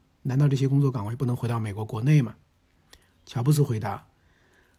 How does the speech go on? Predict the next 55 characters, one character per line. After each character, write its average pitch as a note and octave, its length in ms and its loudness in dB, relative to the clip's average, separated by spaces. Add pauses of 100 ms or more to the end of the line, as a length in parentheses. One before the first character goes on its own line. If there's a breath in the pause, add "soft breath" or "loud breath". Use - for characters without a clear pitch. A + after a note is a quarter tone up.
(100)
，“iPhone D#3 240 6
四 D#3 140 4
就 C#3 100 2
要 C3 80 0
上 C3+ 240 0
线 E3 180 0
了， - 220 -6
要 C3+ 120 -4
做 B2 140 -2
一 A#2+ 80 -2
个 B2 100 -4
重 D#3 140 4
大 B2+ 160 2
修 D#3 220 2
改。” - 180 -6 (920)
中 E3 120 4
国 D3 100 8
是 C#3+ 120 2
半 C#3+ 160 4
夜 B2+ 80 2
十 C3+ 140 -2
二 C3+ 180 0
点， A#2+ 140 -8 (1000 soft breath)
富 - 160 2
士 D3 80 6
康 D3 280 6
的 C3 340 0
厂 B2+ 260 0
长 B2+ 200 -2
发 C#3 180 -2
出 C#3 160 2
指 A2+ 160 -6
令， C3 220 -2 (1040)
一 C3 100 -4
万 D3+ 140 8
两 A#2 100 2
千 C3 140 -2
名 B2+ 100 0
工 B2 160 0
人 A#2 140 -4
立 D#3+ 100 2
即 A#2+ 140 -2
启 G#2 160 -8
程， - 180 -14 (240)
八 C#3+ 160 2
小 B2+ 140 4
时 A2+ 120 -8
后 A#2+ 300 -6 (240)
产 G#2 160 -8
能 A#2 120 -4
已 - 20 -4
经 A2+ 140 -6
规 C#3+ 120 2
模 C3 180 0
化。 - 220 -16